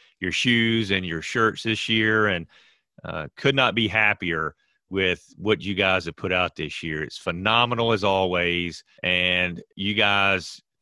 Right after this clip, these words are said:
clearly have your finger on the pulse of what's going on in golf. Keep up the great work.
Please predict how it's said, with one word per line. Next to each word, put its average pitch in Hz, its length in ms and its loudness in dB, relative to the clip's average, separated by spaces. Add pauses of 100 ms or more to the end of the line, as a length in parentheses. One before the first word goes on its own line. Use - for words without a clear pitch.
(140)
clearly 113 460 2
have 98 240 0
your 92 100 -4
finger 95 400 -4
on 87 120 -4
the 85 80 -6
pulse 95 400 -2
of 85 100 -6
what's 90 180 -4
going 90 280 -4
on 90 240 -2
in 80 100 -4
golf. 87 480 0 (300)
Keep 127 240 -2
up 113 160 4
the 98 80 -4
great 95 280 0
work. 85 440 -4